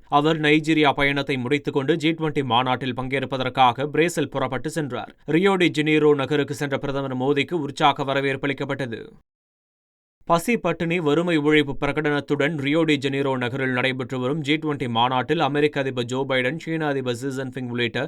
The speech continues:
உலக நாடுகளின் தலைவர்கள் பங்கேற்றுள்ளனர்.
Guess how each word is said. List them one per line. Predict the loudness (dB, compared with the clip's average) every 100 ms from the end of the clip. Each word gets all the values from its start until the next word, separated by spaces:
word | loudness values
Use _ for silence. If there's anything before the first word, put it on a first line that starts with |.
| -6
உலக | 0 0 0
நாடுகளின் | 0 2 2 0 -2
தலைவர்கள் | -2 -2 0 -2 -2 -2
பங்கேற்றுள்ளனர். | -4 -2 -2 -2 -4 -6 -6